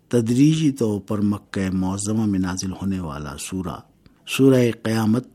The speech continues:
کے، جس کا نام اس کی پہلی آیت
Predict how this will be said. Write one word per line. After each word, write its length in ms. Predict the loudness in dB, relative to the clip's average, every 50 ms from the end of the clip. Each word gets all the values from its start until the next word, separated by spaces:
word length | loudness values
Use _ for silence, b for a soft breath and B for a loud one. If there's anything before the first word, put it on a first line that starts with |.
| _ -4
کے، 100 | -2 -2
جس 220 | -2 -2 -6 -6 -6
کا 140 | -6 -4 -2
نام 360 | -2 0 0 0 -2 -2 -2 -2 -2 -4 -6 -8 _ -6
اس 140 | -4 -4 -4
کی 120 | -4 -4 -6 -6 -6
پہلی 400 | -4 -4 -4 -4 -4 -4 -4 -6 -6 -8 -10
آیت 300 | -8 -8 -8 -8 -10 -12